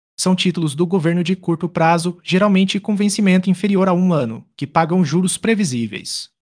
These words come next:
O risco de crédito é baixo e a liquidez costuma ser alta. Como comprar Treasury Bonds curto prazo? Abra conta em uma corretora, busque por Treasury Bonds curto prazo na plataforma, compre no leilão ou no mercado secundário,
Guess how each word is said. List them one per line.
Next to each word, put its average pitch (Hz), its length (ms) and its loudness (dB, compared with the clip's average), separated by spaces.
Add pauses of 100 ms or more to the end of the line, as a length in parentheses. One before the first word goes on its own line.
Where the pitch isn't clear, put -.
(100)
O 143 80 -4
risco 156 300 0
de 139 120 -2
crédito 190 520 0
é 196 60 2
baixo 170 580 2
e 190 100 4
a 196 40 6
liquidez 180 480 0
costuma 202 400 -2
ser 156 240 0
alta. 123 420 0 (320)
Como 262 200 -4
comprar 185 340 2
Treasury 147 400 0
Bonds 156 260 2
curto 185 280 0
prazo? 113 480 -2 (400)
Abra 160 180 0
conta 190 260 -2
em 180 80 2
uma 185 200 2
corretora, 185 680 0 (220)
busque 143 320 -6
por 202 140 -4
Treasury 190 520 0
Bonds 180 300 0
curto 190 300 -4
prazo 156 340 -2
na 151 100 -2
plataforma, 175 720 -2 (240)
compre 208 280 -2
no 196 80 2
leilão 190 380 2
ou 175 60 -2
no 165 80 0
mercado 165 480 0
secundário, 135 680 0